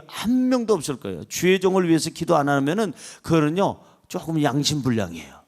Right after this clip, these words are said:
먼저 그의 나라와 그의 의를 구하라. 교회를 위해서 먼저 기도하고, 즉 여기 있는 담임 목사를 위해서,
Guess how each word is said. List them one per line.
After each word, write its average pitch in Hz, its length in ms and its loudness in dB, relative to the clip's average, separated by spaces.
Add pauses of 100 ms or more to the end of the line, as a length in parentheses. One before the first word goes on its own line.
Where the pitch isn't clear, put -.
(460)
먼저 170 520 4
그의 160 260 4
나라와 147 480 2
그의 160 380 4
의를 254 280 4
구하라. 127 400 -4 (380)
교회를 226 460 4
위해서 190 260 2
먼저 170 260 0
기도하고, 160 680 -2 (240)
즉 269 260 2 (680)
여기 220 240 2
있는 208 260 -6
담임 160 300 -4
목사를 147 440 0
위해서, 135 420 -2